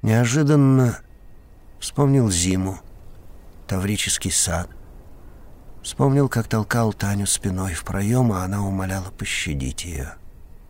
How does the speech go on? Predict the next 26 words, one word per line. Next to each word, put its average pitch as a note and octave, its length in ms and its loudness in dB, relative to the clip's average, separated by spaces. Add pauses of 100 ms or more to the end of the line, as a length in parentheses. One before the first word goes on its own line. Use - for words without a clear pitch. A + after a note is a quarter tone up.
(500)
Вот F#2+ 260 -4
сейчас - 680 0
он A2 240 0 (180)
понимал F#2 580 0
ее D#2+ 240 -2
страх. - 640 -4 (1200)
«Раньше G#2 540 4
ты - 120 -10
про F2+ 180 -6
свои F#2+ 280 2
махинации F#2+ 720 2
не F2 140 0
мог A#2 200 4
сказать? E2 420 -2 (760)
Если A#2+ 240 4
бы B2+ 80 6
я B2+ 120 8
вовремя C3 340 6
не C3 100 6
приехал, B2+ 460 4
так A#2+ 180 2
и B2+ 60 6
не B2+ 100 6
узнал D3+ 320 8
бы, F#2 100 2
да?» G#2 240 0